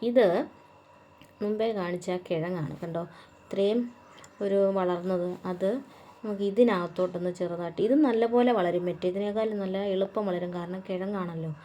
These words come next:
വലിയ തൈ ഉണ്ടാവും. അത് ഇതിനകത്തോട്ട് സാധാരണ നട്ടിട്ട് വലിയ ഇലകളൊക്കെ ആവുമ്പോൾ നമുക്കിത് വലിയ പാത്രത്തിലോട്ട്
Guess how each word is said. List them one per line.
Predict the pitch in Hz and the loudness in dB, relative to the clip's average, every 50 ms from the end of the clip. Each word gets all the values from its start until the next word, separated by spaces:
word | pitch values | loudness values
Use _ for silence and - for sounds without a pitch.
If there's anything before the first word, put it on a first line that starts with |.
| - - - - - - - - - - - - 190 | -20 -20 -20 -20 -20 -20 -20 -20 -20 -20 -4 0 0
വലിയ | 196 196 196 202 196 196 | 2 4 2 2 2 2
തൈ | 190 180 175 175 175 | 2 2 2 0 -2
ഉണ്ടാവും. | 165 160 170 165 156 156 - - - - - - - - - - 185 190 | -4 -4 -4 -4 -4 -6 -8 -14 -20 -20 -20 -20 -20 -20 -16 -8 -6 -4
അത് | 190 202 196 | -2 0 0
ഇതിനകത്തോട്ട് | 196 190 190 185 180 185 185 180 196 196 196 196 190 185 185 - - - - | 0 0 -2 -2 -2 -2 -2 -2 0 -2 -2 -6 -10 -12 -12 -14 -18 -16 -12
സാധാരണ | 190 175 175 175 175 180 185 185 175 | -10 -8 -8 -6 -6 -6 -6 -6 -8
നട്ടിട്ട് | 165 156 - - 190 170 156 156 - - 214 294 302 - - - - - - - 214 | -8 -10 -4 -2 -2 -2 -2 -4 -4 -4 -4 -4 -4 -10 -16 -20 -20 -20 -14 -4 -4
വലിയ | 202 196 214 226 240 220 202 | -2 -2 4 6 6 8 8
ഇലകളൊക്കെ | 190 196 196 196 190 180 175 - - 170 156 | 6 6 4 4 2 0 0 -2 -2 -2 -2
ആവുമ്പോൾ | 139 156 165 165 175 175 175 | -2 -4 -4 -4 -6 -6 -6
നമുക്കിത് | 170 170 170 160 - 180 175 185 175 185 | -8 -8 -10 -8 -6 -4 -2 -2 0 0
വലിയ | 175 175 196 208 226 208 190 | 0 0 2 2 2 2 2
പാത്രത്തിലോട്ട് | 160 156 156 151 160 156 - 170 170 175 180 180 196 233 | -4 -4 -4 -6 -8 -8 -4 -2 0 0 0 2 4 4